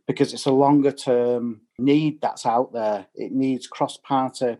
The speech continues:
political support, which is very difficult to attain.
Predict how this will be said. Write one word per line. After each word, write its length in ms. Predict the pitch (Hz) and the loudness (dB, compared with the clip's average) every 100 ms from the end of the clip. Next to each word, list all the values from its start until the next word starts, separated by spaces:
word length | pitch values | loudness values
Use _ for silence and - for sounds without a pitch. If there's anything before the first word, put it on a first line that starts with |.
| _ | _
political 380 | 120 - - 113 | -10 -10 -10 -10
support, 560 | - - 127 160 - | -10 -2 2 2 0
which 180 | - - | -8 -10
is 80 | 104 | -4
very 320 | - 123 113 | 2 4 2
difficult 560 | 110 120 - 107 101 - | 0 -4 -4 -6 -6 -10
to 160 | - 98 | -8 -8
attain. 520 | - 127 139 151 | 0 2 2 0